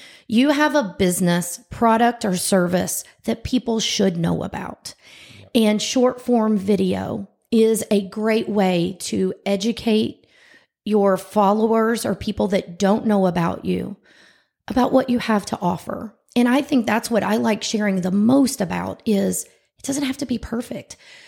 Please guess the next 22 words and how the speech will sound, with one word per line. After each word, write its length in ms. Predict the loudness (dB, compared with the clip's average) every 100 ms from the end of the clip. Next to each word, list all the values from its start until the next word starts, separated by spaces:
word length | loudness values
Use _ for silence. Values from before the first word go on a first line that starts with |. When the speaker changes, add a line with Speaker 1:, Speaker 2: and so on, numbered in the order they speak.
| -20 _ -2
Speaker 1:
There's 240 | 2 2
been 180 | 4 2
such 220 | 2 0
a 60 | 0
shift 360 | 2 2 0 2
with 260 | 0 0
videos. 680 | 0 2 2 2 -2 -6 -12 -16 _ -4
It 140 | 0
doesn't 280 | 2 2 2
have 300 | 2 2 2
to 100 | 0
be 160 | 2 0
produced. 480 | 0 -2 -4 -4 -2
It 60 | 0
doesn't 280 | 2 0 -4 -6
have 280 | -4 -4 -2
to 80 | -4
have 240 | -4 -4
lights 460 | -2 0 0 -4 -4
or 140 | -2
a 40 |
backdrop. 880 | -2 -2 -2 -2 0 2 2 0